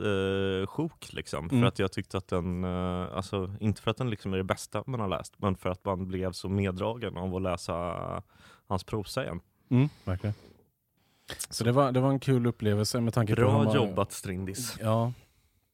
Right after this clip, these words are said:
Speaker 2: Så många gånger man har suttit och hatat varje gång man ska ta upp en ny Strindberg-bok, så.
Speaker 1: Ja. Handlingen i den här boken, jag har inte skrivit något sånt, eh, referat eftersom det är ungefär samma handling, eh,
Speaker 2: Mm.
Speaker 1: som i Kamraterna då.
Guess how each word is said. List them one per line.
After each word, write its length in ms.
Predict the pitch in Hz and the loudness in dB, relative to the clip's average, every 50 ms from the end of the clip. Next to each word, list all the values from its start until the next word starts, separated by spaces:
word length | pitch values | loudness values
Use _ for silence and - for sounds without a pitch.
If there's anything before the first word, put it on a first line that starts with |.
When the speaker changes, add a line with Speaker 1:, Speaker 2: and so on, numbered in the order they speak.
| _ _ _ _ _ _ - - | _ _ _ _ _ _ -12 -10
Speaker 2:
Så 180 | - - 127 113 | -4 0 2 4
många 180 | 107 107 104 | 4 4 4
gånger 220 | 101 101 98 98 95 | 4 4 2 2 2
man 160 | 98 95 98 | 0 0 0
har 80 | 98 | 0
suttit 520 | 92 - - 101 - - - 101 - - - - | -2 -2 -4 -6 -6 -6 -8 -8 -8 -10 -12 -12
och 100 | - 95 | -8 -4
hatat 580 | - 113 104 98 90 - - 110 110 - - 113 | -2 -2 -2 -2 -4 -6 -6 -6 -6 -4 -4 -4
varje 220 | 104 101 98 95 | -2 -2 -2 -2
gång 120 | 95 92 | -2 -2
man 160 | 95 98 95 92 | -2 -2 -4 -4
ska 180 | - - 101 | -6 -6 -8
ta 140 | - - 104 | -6 -4 -6
upp 200 | 101 - - - | -6 -6 -6 -6
en 120 | 101 98 | -4 -4
ny 140 | 95 92 92 | -4 -4 -4
Strindberg-bok, 500 | 92 - - 98 92 95 95 98 98 101 117 | -6 -6 -8 -6 -6 -6 -6 -6 -6 -2 0
så. 60 | 113 | 2
Speaker 1:
Ja. 240 | 113 113 120 117 107 101 - - - - - - - - - _ | 2 4 2 0 -2 -6 -10 -16 -20 -20 -20 -20 -20 -20 -20 _
Handlingen 640 | - - - 147 135 120 110 120 123 139 147 139 135 | -6 2 4 6 6 6 4 2 2 2 2 2 2
i 40 | 127 | 2
den 80 | 120 | 4
här 80 | 104 101 | 4 2
boken, 300 | 95 104 95 - 101 90 | 2 0 -2 -2 -2 -2
jag 80 | 90 95 | 0 0
har 100 | 95 95 | 0 -2
inte 180 | 92 - - | -2 -4 -8
skrivit 300 | - - 98 90 90 92 | -8 -4 -4 -4 -4 -4
något 160 | 95 95 90 | -4 -6 -4
sånt, 300 | - 95 87 82 - - - - | -4 -4 -6 -6 -6 -8 -6 -2
eh, 40 | 98 | 0
referat 840 | 92 90 90 87 90 90 - 98 92 98 98 95 92 - - - - - | 0 0 0 0 0 -2 -2 -2 0 0 0 0 -2 -4 -8 -14 -14 -14
eftersom 560 | - - - 95 90 82 82 87 87 85 - - _ | -14 -16 -14 -10 -8 -6 -6 -4 -6 -6 -8 -10 _
det 220 | - 87 90 92 | -8 -8 -6 -4
är 40 | 92 | -6
ungefär 300 | 90 92 98 - - 82 | -6 -6 -6 -6 -6 -6
samma 320 | 85 - 92 90 92 92 92 | -4 -2 -2 -2 -2 -2 -2
handling, 520 | 95 87 87 85 87 87 87 90 90 98 - - | -2 -4 -4 -4 -4 -4 -4 -6 -8 -12 -8 -4
eh, 180 | 101 - 110 | 0 0 2
Speaker 2:
Mm. 160 | 101 101 87 | 2 2 0
Speaker 1:
som 180 | - - 92 - - 82 - _ | -2 -4 -8 -10 -10 -12 -16 _
i 380 | - 101 85 85 80 80 80 85 87 - - - - - - - - - - - _ | -8 -8 -6 -6 -6 -6 -6 -8 -8 -10 -14 -18 -16 -14 -14 -14 -16 -16 -18 -20 _
Kamraterna 600 | - - 113 107 107 135 147 147 - - 127 117 110 | 0 2 2 6 8 8 8 8 6 4 2 4 4
då. 200 | 101 95 101 | 6 4 4